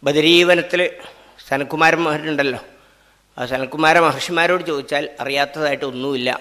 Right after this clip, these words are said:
അപ്പോൾ അവിടെ പോവാന്ന് പറഞ്ഞു. അങ്ങനെ ബദരീവനത്തിലെത്തി. ബദരിയിൽ ഇന്ന് വനമൊന്നുമില്ല, അന്ന്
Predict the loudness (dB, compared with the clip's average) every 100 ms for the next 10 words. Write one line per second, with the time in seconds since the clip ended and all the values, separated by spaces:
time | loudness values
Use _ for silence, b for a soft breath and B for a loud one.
0 | -8 -8 -6 -6 -10 -8 -8 -8 -12 -20
1 | _ _ _ b b b b b -4 -2
2 | -2 -2 -10 -6 0 2 2 0 -4 -4
3 | -6 -12 -12 -18 -10 -6 -4 -2 -2 2
4 | 4 4 4 2 2 0 0 -2 -4 -4
5 | -4 -2 -2